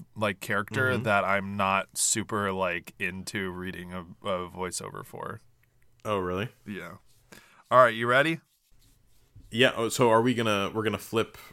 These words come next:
Speaker 2: f-, for each paragraph, or what are we doing?
Speaker 1: Uh.
Speaker 2: All right. How about this? Flip a coin, and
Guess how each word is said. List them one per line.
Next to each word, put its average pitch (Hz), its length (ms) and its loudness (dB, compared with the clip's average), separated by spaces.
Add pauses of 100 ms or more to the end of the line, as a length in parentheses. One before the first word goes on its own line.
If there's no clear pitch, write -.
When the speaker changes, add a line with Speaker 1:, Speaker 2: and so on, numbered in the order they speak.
(200)
Speaker 2:
f-, - 180 -20 (280)
for 92 640 -2
each 104 200 -10
paragraph, 139 480 0
or 104 80 0
what 87 160 -2
are 85 40 -6
we 85 60 -6
doing? 82 220 -10 (960)
Speaker 1:
Uh. 165 260 4 (1500)
Speaker 2:
All 117 80 4
right. 113 160 4
How 143 120 6
about 135 140 8
this? 113 180 4
Flip - 320 -2
a 160 80 -2
coin, 120 600 -2
and 104 480 -2